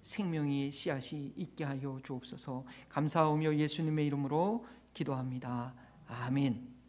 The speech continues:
난민 사역하는 분께 들은 이야기입니다. 중동에서 온 난민들 중에요, 아직도 이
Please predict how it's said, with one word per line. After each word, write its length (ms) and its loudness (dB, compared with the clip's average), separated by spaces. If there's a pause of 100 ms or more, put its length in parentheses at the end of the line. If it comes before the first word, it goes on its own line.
(1700)
난민 460 6
사역하는 640 2
분께 460 2
들은 420 0
이야기입니다. 960 2 (460)
중동에서 800 4
온 420 4
난민들 580 4
중에요, 560 -2 (400)
아직도 540 -2
이 180 -6